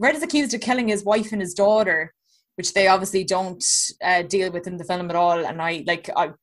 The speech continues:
I think consciously, because they don't want you to think of Red as, like, a bad guy who's gonna kill his wife and his daughter. He loses in a poker game and he kills them, as far as I remember. Now, it's years ago since I read it. And, uh, he's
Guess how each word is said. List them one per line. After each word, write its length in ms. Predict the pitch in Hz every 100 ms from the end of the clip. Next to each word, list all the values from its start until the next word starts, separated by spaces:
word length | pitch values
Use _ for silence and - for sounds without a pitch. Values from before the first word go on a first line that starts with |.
| -
I 160 | 180 208
think 200 | 185 160
consciously, 460 | 175 170 - - 175
because 240 | 147 147
they 80 | 160
don't 200 | 165 -
want 200 | 170 -
you 60 | 147
to 140 | -
think 220 | 170 160
of 120 | 160 151
Red 240 | 165 170
as, 140 | 151
like, 160 | 160 156
a 40 |
bad 240 | 151 165 165
guy 160 | 165
who's 120 | 160 -
gonna 160 | 156
kill 140 | 160 165
his 120 | 151
wife 160 | 165 160
and 80 |
his 100 | 156
daughter. 340 | 170 170 160 - - - -
He 80 |
loses 360 | 202 220 196 185
in 80 | 202
a 40 |
poker 400 | 185 214 208 226
game 320 | 240 254 269 254
and 80 |
he 60 | 254
kills 340 | - 262 247
them, 320 | 277 277 269 - 208
as 80 |
far 120 | 233 233
as 100 | 226
I 40 |
remember. 220 | 233 220
Now, 60 | 170
it's 120 | 143
years 240 | 175 185 180
ago 100 | 165
since 140 | 151
I 60 | 170
read 180 | 165 170
it. 100 | - - - - - - 208
And, 280 | 196 185 196
uh, 280 | 190 185 156
he's 500 | - 208 208 208 -